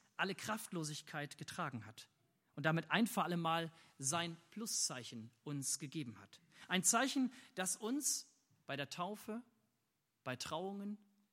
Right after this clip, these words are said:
selbst bei einer Beerdigung begleitet. Ein Zeichen, das uns manchmal im Straßenverkehr begleitet, wenn wir sehen, da ist das Kreuz eines Menschen, der nicht mehr lebt.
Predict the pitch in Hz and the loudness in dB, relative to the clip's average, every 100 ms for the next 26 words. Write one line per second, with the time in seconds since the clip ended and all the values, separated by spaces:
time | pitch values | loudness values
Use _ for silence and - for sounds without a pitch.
0 | _ - 175 196 - 165 156 147 - 196 | _ -8 -4 -2 -2 -2 -4 -6 -6 -6
1 | 147 117 110 107 139 143 117 - - - | -6 -8 -10 -8 -8 -8 -8 -12 -20 -20
2 | _ _ _ _ _ _ _ _ _ _ | _ _ _ _ _ _ _ _ _ _
3 | _ _ - 151 151 - 190 208 - 254 | _ _ -4 -2 0 2 4 2 2 0
4 | 277 - _ _ - 160 - - 196 240 | 0 -8 _ _ -6 -2 0 0 0 4
5 | - - - - 147 196 202 175 151 175 | 4 4 -2 -4 -2 0 -2 -2 -4 -4
6 | 180 - 151 135 113 - 120 127 131 151 | -4 -4 -4 -6 -8 -6 -6 -6 -6 -6
7 | 160 135 113 127 127 120 120 151 180 175 | -6 -8 -6 -4 -2 -2 -2 -4 -4 -6
8 | - _ _ - 151 151 - 123 - 160 | -12 _ _ -2 -2 0 -2 -2 -2 -4
9 | 165 165 147 123 139 135 156 - 135 139 | -4 -4 -4 -2 -2 -2 -2 -4 -4 -4
10 | 139 - 156 135 107 - - | -6 -8 -8 -8 -8 -12 -16